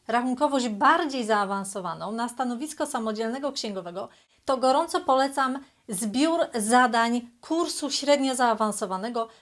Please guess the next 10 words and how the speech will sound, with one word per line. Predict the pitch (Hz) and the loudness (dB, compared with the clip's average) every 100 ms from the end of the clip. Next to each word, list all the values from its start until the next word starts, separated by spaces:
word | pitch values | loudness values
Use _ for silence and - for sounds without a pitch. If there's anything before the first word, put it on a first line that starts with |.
| _ | _
w | |
którym | - 427 381 294 | -2 0 0 2
właśnie | 302 330 320 302 | 2 2 0 -4
powtarzamy | 294 277 269 247 233 269 294 247 | -4 -4 -4 -4 -2 0 0 -2
te | 220 - 247 254 254 _ _ 202 | -4 -4 -2 -2 -6 _ _ 0
bardziej | 233 254 233 | 2 4 2
zaawansowane | 208 202 196 190 202 196 190 | 0 0 -2 -6 -8 -8 -10
kwestie | 190 262 - - - | -10 -10 -10 -12 4
ewidencji | 302 302 294 262 302 302 - | 6 6 2 2 2 0 -8
księgowej, | - 269 - 240 269 285 254 240 247 | -8 -6 -2 2 4 4 0 0 -4